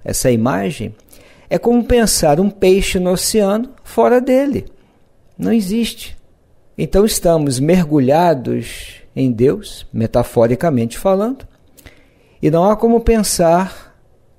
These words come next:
na, na sua condição de humano, na minha condição de humano, sem nos remetermos ao, a esse oceano dentro do qual nós existimos,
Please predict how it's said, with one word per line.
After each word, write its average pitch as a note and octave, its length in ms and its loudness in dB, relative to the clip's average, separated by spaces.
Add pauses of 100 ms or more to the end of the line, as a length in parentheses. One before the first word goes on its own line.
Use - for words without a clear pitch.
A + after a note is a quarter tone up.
na, C#3 220 2
na A#2+ 480 0
sua A3 260 0
condição G#3+ 500 0
de F3+ 120 0
humano, F#3+ 420 2
na C#3+ 140 0
minha F#3 240 2
condição F3 420 -2
de E3 100 -4
humano, F3+ 400 0 (680)
sem F3+ 260 2
nos E3+ 200 2
remetermos E3 1120 2 (480)
ao, C#3 440 0 (400)
a A#2 80 0
esse D3 260 2
oceano D#3+ 640 2
dentro C#3 260 0
do C#3+ 120 -2
qual C3 640 2 (500)
nós A#2 460 -2
existimos, A#2+ 880 -4